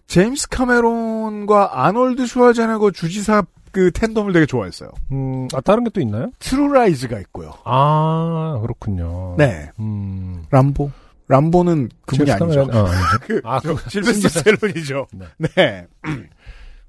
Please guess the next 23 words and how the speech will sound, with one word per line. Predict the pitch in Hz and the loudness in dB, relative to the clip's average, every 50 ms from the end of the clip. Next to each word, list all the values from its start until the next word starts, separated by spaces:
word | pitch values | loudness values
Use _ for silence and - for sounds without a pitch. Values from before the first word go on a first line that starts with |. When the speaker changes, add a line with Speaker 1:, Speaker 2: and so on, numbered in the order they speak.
| _ _ _ _ _ _ _ _ _ | _ _ _ _ _ _ _ _ _
Speaker 1:
그리고 | - 170 196 247 | 0 2 2 2
또 | - - 285 | 0 0 -2
뭐 | 151 131 143 147 | 2 4 4 4
있죠? | 135 - - 247 | 4 2 0 0
이 | 302 170 147 143 151 | 0 0 2 2 2
양반이 | 147 143 143 143 135 123 120 113 107 - _ _ | 2 4 4 2 2 2 2 -4 -6 -8 _ _
만든 | - 156 127 123 113 113 110 107 | -8 -4 -2 -2 0 0 -2 -2
영화? | 110 127 - - | -4 -6 -8 -8
딥블루 | - - 135 135 - 196 214 202 | -6 -4 -4 -2 -2 -2 0 0
씨가 | - - 180 156 143 143 135 123 113 107 101 - _ _ _ _ _ _ - - | -2 -2 -2 0 4 6 6 6 4 2 -2 -6 _ _ _ _ _ _ -20 -14
제임스 | - - 127 123 - | -4 -4 -4 -2 0
카메론의 | - 131 113 110 107 104 95 | -2 0 0 0 -2 -2 -4
작품이었나? | 92 - - - 101 90 82 95 143 196 - _ _ _ | -6 -10 -10 -12 -12 -12 -10 -8 -10 -10 -12 _ _ _
또 | _ 214 240 240 | _ 4 4 4
뭐 | 196 226 233 | 4 0 0
미친 | 170 127 127 151 - - - 240 220 | 0 -2 -6 -6 -6 -2 0 2 2
흥행작들이, | 220 247 247 240 254 226 - 226 180 - - | 2 2 2 0 -4 -6 -4 -6 -6 -6 0
아, | - 127 127 | 2 2 2
타이타닉 | - - 226 247 - 254 226 233 - 135 | 4 2 0 2 2 0 2 2 2 2
아까 | 131 139 - - 220 | 2 2 2 2 0
얘기했지? | 180 170 185 175 170 - - 165 - | 2 2 0 -2 -2 -2 -2 -2 -2
Speaker 2:
그쵸, | - | -2
타이타닉 | 156 151 147 - 220 143 - | -6 -8 -8 -8 -8 -4 -4